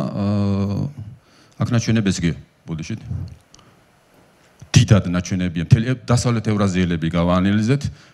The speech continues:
მათი მთელგენომური, ა, ა, გენეტიკური ვარიაცია აქ ნაჩვენები. აი აქ, წითლადაა ნაჩვენები სამხრეთ კავკასიელები, მწვანეთ ჩილო კავკასიელები, ნუ აი მი-, ი-, იისფრად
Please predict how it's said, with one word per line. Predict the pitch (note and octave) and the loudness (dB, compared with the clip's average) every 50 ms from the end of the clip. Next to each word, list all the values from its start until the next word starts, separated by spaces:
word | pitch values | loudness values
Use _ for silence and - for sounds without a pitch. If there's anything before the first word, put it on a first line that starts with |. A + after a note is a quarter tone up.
| _ | _
მათი | - - F#2 F#2+ - D#2+ | -2 0 0 0 0 0
მთელგენომური, | - - A2 G#2 G2+ G#2+ G#2 G2+ G2+ G2 F#2+ F#2+ F2 F2 F2 F#2 | 2 4 4 4 4 4 4 4 4 2 2 2 2 2 2 2
ა, | - G2+ F#2+ F2 F2 E2+ E2 D#2+ D#2+ - - - _ _ _ _ _ _ | 0 -2 -2 0 0 0 0 -2 -4 -8 -16 -20 _ _ _ _ _ _
ა, | - - E2 E2 E2 E2 D#2+ D#2+ D#2+ D#2+ D#2 - - _ _ _ | -10 -6 -4 -4 -2 -2 -2 -2 -4 -6 -8 -12 -20 _ _ _
გენეტიკური | - - F#2 F#2 F#2 - - E2 D#2 | 0 2 4 4 4 2 0 0 0
ვარიაცია | D#2+ E2 E2 F2+ F#2 F2+ - G#2 G2+ G2 | 2 2 2 2 0 0 -2 -2 -2 -2
აქ | G2+ | 0
ნაჩვენები. | G2+ G2+ - - A2+ A2+ A#2 A#2+ C#3+ C#3+ C#3+ - - - - - - _ _ _ | -2 -4 -2 -2 -2 -2 0 0 0 -2 -2 -6 -14 -20 -20 -20 -20 _ _ _
აი | - F#2+ F#2+ F#2 | -4 0 0 0
აქ, | F2+ - - - _ _ - - D#2 C2 - | 0 -2 -10 -20 _ _ -10 -8 -8 -8 -8
წითლადაა | - - - - - - C3 B2 G#2 G2+ G2 F#2 | -6 -4 -2 -2 2 2 2 2 4 2 2 2
ნაჩვენები | F#2 F#2 - G#2 F#2 F2+ E2 E2+ | 0 0 0 -2 -2 0 0 -2
სამხრეთ | - - F2+ F2 - G2 - | 0 0 -2 0 0 -2 0
კავკასიელები, | G#2+ G#2 G#2 A2 G#2 - B2 A#2 A#2 B2 B2+ C3+ D#3 D#3+ D3 - - - _ _ | 0 -2 0 0 -2 0 -2 -2 0 0 0 0 0 -2 -2 -6 -14 -20 _ _
მწვანეთ | _ - - - A2 A2+ A2 G2+ F2 E2 | _ -12 -4 0 2 2 2 2 0 -2
ჩილო | - - - E2+ F2+ F2+ | -4 -8 -4 -4 -2 -2
კავკასიელები, | F#2+ F#2+ F#2+ G#2 G2 - A#2 A2 A2 A#2 A#2 A#2+ C#3+ D3 C#3+ C#3+ - - _ _ _ _ - | -2 -2 -2 -2 -2 -2 -2 -2 0 0 0 0 0 -2 -4 -6 -10 -20 _ _ _ _ -6
ნუ | - A#2 | -4 0
აი | G#2+ G#2 G2+ | 0 2 2
მი-, | G2 G2+ A2 G#2+ | 2 2 2 2
ი-, | A2+ G#2+ G#2+ A2 A2 G2+ A2+ A2+ | 2 2 2 2 0 -2 0 0
იისფრად | G#2 G2+ F#2 - - F2+ E2+ E2+ - | 0 0 0 -2 -4 -4 -4 -4 -6